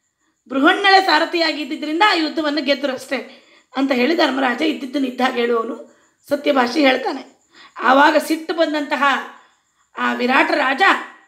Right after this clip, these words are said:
ತನ್ನ ಪಗಡೆಯ ದಾಳಗಳಿಂದ ಧರ್ಮರಾಜನ ಹಣೆಗೆ ಹೊಡಿತಾನೆ. ಎನ್ನುತ್ತ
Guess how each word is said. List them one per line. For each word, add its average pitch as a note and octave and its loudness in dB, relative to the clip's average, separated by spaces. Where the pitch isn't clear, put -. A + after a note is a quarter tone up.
ತನ್ನ D#4 0
ಪಗಡೆಯ F4+ 4
ದಾಳಗಳಿಂದ E4 4
ಧರ್ಮರಾಜನ D#4 -2
ಹಣೆಗೆ D#4 0
ಹೊಡಿತಾನೆ. F4 -2
ಎನ್ನುತ್ತ F#4 6